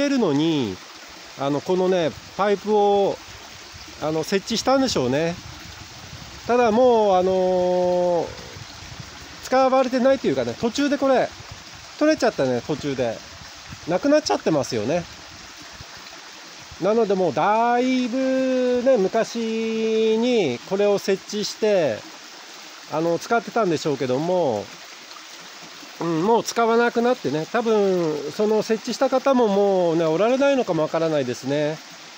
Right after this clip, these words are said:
なのでもう使わなくなって、もうそのままみたいな感じになってますよね。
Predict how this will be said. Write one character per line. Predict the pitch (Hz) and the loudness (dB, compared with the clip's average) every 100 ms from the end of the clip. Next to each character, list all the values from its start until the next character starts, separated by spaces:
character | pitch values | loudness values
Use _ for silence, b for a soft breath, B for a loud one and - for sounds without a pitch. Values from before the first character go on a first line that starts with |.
| - - | -16 -4
な | 196 | 0
の | 220 208 | 2 2
で | 202 196 | 4 4
も | 196 185 | 2 0
う | |
使 | - - | 0 0
わ | 226 226 | 4 4
な | 233 | 2
く | 233 | 2
な | 240 240 | 0 0
っ | - - | -4 0
て、 | 202 196 156 139 | 2 4 4 2
も | 170 | 0
う | |
そ | - | 0
の | 185 202 | 0 2
ま | 202 | 2
ま | 202 208 | 2 2
み | 196 | 0
た | 185 160 | 2 0
い | 143 | 0
な | 131 | 0
感 | 139 151 147 | -2 -2 -2
じ | 139 147 151 147 147 147 | -2 -2 -2 -2 -2 -2
に | 156 156 | -2 -2
な | 165 | -2
っ | |
て | - 165 | -4 -4
ま | 131 123 | -2 -4
す | - | -6
よ | 110 | -6
ね。 | 107 127 | -4 -4